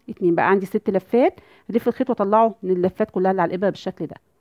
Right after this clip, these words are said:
تمام؟ وبعدين هعمل سلسله. دي كده اول غرزه نجمه عندي. طيب، الغرزه النجمه رقم اتنين بعمل إز-، بعمل ايه؟ بدخل هنا في السلسله الاخيره اللي احنا عملناها واسحب الخيط.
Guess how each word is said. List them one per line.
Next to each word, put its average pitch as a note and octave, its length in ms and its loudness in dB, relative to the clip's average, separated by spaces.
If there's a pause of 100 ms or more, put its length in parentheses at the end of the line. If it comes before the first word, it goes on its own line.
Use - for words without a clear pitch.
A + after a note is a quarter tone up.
(640)
تمام؟ A#3+ 340 4
وبعدين A3 400 4
هعمل B3+ 400 0 (500)
سلسله. - 400 -4 (1400)
دي G3+ 80 -10
كده A#3 200 2
اول A3 240 4
غرزه G3+ 300 2
نجمه G3 240 0
عندي. C#3+ 240 -4 (320)
طيب، D#3 200 -2
الغرزه F#3 380 0
النجمه G#3 280 0
رقم G3 180 0
اتنين G#3 280 -2
بعمل G3 340 4
إز-، E3+ 160 -8
بعمل F#3 300 2
ايه؟ C#4 200 -2 (300)
بدخل - 260 2
هنا C4+ 120 2
في A3+ 60 -6
السلسله A3 340 0
الاخيره A#3 280 2
اللي A3 80 2
احنا G#3+ 160 -2
عملناها A3+ 420 2
واسحب G#3 340 2
الخيط. E3+ 320 -6